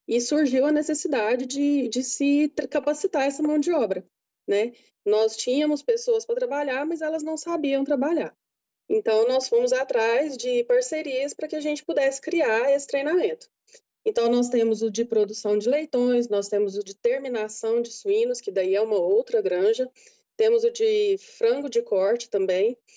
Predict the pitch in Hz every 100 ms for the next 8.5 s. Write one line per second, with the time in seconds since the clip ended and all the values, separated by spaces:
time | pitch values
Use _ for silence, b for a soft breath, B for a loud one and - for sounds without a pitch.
0 | B _ - 214 233 233 233 214 240 240
1 | 247 226 202 208 190 190 175 - 196 190
2 | 202 262 285 - 240 285 311 302 269 240
3 | 202 214 226 196 196 202 196 180 180 185
4 | 254 311 _ _ _ _ - 240 247 240
5 | - - 220 240 247 247 247 247 196 214
6 | 240 247 226 233 254 247 226 214 233 247
7 | - 233 240 - 220 214 226 202 233 240
8 | 269 - 185 - 190